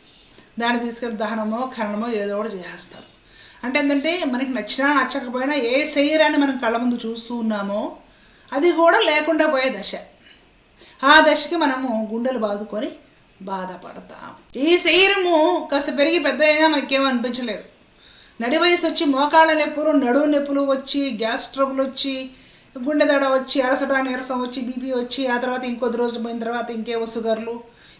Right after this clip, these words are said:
ఇవి వచ్చినా కూడా మనకు ఆ దేహం మీద ఏం బాధ అనిపించలేదు. ఏదో ఒక రకంగా ఆ దేహం సహకరించకపోయినా సరే ఉంది, అడ్జస్ట్ చేసుకోవాలి. వృద్ధాప్యం వచ్చేసాక ఫుల్ డయాబెటిక్ పేషెంట్స్ అయిపోతారు.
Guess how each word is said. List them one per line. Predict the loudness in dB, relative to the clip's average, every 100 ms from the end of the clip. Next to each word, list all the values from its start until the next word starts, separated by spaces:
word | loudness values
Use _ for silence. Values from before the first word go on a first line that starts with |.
| -6
ఇవి | -4
వచ్చినా | 0 0 2
కూడా | 2 2 4 4 4
మనకు | 4
ఆ | 4
దేహం | 4 -2 -2 0
మీద | 2 2 0 0 -4 -8 -16 _ -20 -20 _ _ _ _ -20 -6
ఏం | -2 0
బాధ | 0 -2
అనిపించలేదు. | -4 -6 -8 -8
ఏదో | -2 2 4 2
ఒక |
రకంగా | 0 -6 -6 -6 -6
ఆ |
దేహం | -4 -4 -2
సహకరించకపోయినా | -2 -4 -6 -8 -6 -8 -8 -6 -6
సరే | -4 -4 -4 -6 -20 -20 -20 _
ఉంది, | -2 -2 0 -4
అడ్జస్ట్ | -2 0 0 0
చేసుకోవాలి. | -4 -4 -10 -20 -20 -20 _ _ _ _ _ _ _ _ -10
వృద్ధాప్యం | -6 2 4 4 2
వచ్చేసాక | -2 0 0 0 -2
ఫుల్ | -4 -2 0
డయాబెటిక్ | 0 0 0 -2 -6
పేషెంట్స్ | -6 -6 -6 -6
అయిపోతారు. | -6 -8 -6 -4 -4 -8 -16